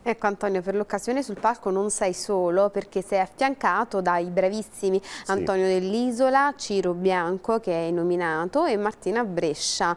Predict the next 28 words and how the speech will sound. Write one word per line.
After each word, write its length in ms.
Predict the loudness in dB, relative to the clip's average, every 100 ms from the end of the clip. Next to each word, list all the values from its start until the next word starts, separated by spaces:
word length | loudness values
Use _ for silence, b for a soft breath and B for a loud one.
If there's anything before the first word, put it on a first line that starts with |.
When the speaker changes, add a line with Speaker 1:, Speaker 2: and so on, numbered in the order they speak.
| B
Speaker 2:
E 60 |
Martina 240 | 2 4 2
Speaker 1:
Come 120 | 2
nasce 240 | -2 -4 -2
Speaker 2:
Brescia. 220 | -2 -2
Speaker 1:
questa 580 | -4 -4 -2 -2 -2 -4
sinergia? 720 | -4 0 0 -2 -4 -2 -4 -8 -20 -20 _ _ -18 B B B B B
Speaker 2:
Allora, 220 | 6 6
Antonio 320 | 6 6 6
Dell'Isola 580 | 6 6 6 6 6 8
e 60 | 6
Ciro 220 | 4 4
Bianco 380 | 6 6 4 4
mi 80 | 4
accompagnano 760 | 4 2 4 6 6 4 4 4
in 60 |
questa 320 | 2 0 2
versione 400 | 2 2 2 4
di 120 | 4 2
Scherzi 420 | 2 0 2 2
da 140 | 2
preti 400 | 4 4 4 2
dalla, 560 | 2 4 4 4 4 4
dalla 300 | 2 4 4
prima 240 | 2 2
edizione, 640 | 2 0 2 4 4 4 0
quindi 200 | 0 2
dal, 400 | 2 4 2